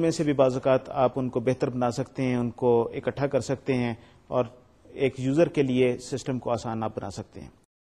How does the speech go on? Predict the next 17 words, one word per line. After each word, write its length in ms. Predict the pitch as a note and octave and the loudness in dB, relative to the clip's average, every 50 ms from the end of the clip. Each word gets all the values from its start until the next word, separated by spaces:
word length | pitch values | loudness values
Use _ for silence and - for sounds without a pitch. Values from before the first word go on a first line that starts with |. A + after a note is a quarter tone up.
| _ _ _ _ _ _ _ - | _ _ _ _ _ _ _ -4
تیسرا 340 | G#3+ A#3 A3 - A3+ B3 A#3 | -2 -2 -2 2 4 6 6
جو 140 | G3 G3+ G3 | 8 6 6
important 400 | F3+ D#3+ C#3+ D#3 D3 D#3 D#3 C#3 | 6 4 4 2 2 2 -2 -2
concept 420 | - C#3+ C#3 B2+ - D3 C3+ C3+ | -2 -2 -2 0 -2 -2 -2 0
جو 100 | C#3 C3+ | -2 -2
ہم 80 | B2+ B2 | 0 0
نے 60 | B2 | -2
دیکھا 320 | A2+ B2 A#2+ A2+ - C3 B2+ | 0 0 0 0 0 0 0
اس 180 | B2 A#2 - | 0 0 -2
حوالے 300 | B2 A2 G#2+ G#2+ A2+ B2 | -2 -2 -2 0 0 0
سے، 200 | C3 - D3+ C#3 - - | -2 -2 -4 -8 -6 -4
وہ 120 | D3+ D#3+ | -4 -4
تھا 120 | - E3+ E3 | -2 -2 -2
مینیجر 360 | D#3+ C#3+ C#3 D3+ C#3+ D#3 D3+ | 0 0 0 2 2 2 2
objects 420 | B2 A#2 A#2+ A2 - D3 A#2 - - | 2 0 -2 0 0 0 0 0 -4
کا 100 | - A#2 | -8 -8
concept۔ 440 | G2+ - F#2 E2+ - - - _ | -8 -8 -10 -12 -14 -16 -18 _